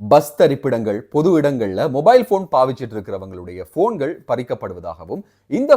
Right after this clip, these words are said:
போன்களை பறிக்கிறவங்க கருப்பு நிற அங்கியோட ஒரு மோட்டார் சைக்கிள்ல வந்து போன்களை பறிச்சிட்டு போறதாகவும் சொல்லப்படுகிறது. இந்த திருட்டு சம்பவங்களை பொறுத்தவரையில ஆளுக்காள் கைமாற்றி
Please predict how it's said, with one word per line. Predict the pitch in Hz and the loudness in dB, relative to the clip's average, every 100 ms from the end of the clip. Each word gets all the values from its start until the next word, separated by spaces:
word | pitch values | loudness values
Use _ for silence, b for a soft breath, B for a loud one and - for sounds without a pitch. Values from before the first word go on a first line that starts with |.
| - | 4
போன்களை | 170 196 180 170 | 0 2 0 2
பறிக்கிறவங்க | 127 113 110 90 85 87 147 - | 0 -2 -6 -10 -10 -12 -12 2
கருப்பு | 170 233 254 240 | 4 4 2 -2
நிற | 175 143 151 110 | 0 2 0 -4
அங்கியோட | 135 131 107 87 87 131 - 123 | -6 -4 -4 -4 -4 -6 -4 -4
ஒரு | 131 123 | -4 0
மோட்டார் | 202 247 240 220 | 0 0 -4 -4
சைக்கிள்ல | 156 123 117 98 90 | -6 -6 -6 -6 -10
வந்து | 87 143 - | -12 -12 -4
போன்களை | 151 208 175 117 110 | 0 0 0 -4 -4
பறிச்சிட்டு | 110 123 120 104 98 | -6 -6 -10 -12 -12
போறதாகவும் | 90 85 85 95 127 | -12 -12 -14 -18 -16
சொல்லப்படுகிறது. | 104 101 87 85 82 85 _ _ | -14 -14 -16 -18 -20 -20 _ _
இந்த | 202 247 269 269 | -4 2 2 2
திருட்டு | 214 240 247 175 | -6 -6 -6 -4
சம்பவங்களை | 147 131 117 104 | -4 -2 -2 -4
பொறுத்தவரையில | 104 95 90 85 82 95 185 _ 120 | -6 -10 -10 -10 -10 -12 -12 _ 4
ஆளுக்காள் | 170 254 - 180 180 - | 4 4 0 0 0 -4
கைமாற்றி | 123 180 175 117 - 120 | -2 -2 -2 -4 -8 -10